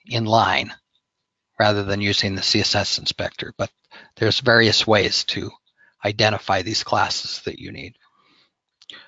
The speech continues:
So I've added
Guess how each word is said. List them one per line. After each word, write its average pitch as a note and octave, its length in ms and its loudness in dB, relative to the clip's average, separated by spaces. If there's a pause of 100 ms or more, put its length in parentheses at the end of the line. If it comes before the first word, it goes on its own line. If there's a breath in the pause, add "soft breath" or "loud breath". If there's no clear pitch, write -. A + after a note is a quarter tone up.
So A2+ 260 4
I've A2 560 0 (1900)
added G#2+ 320 -8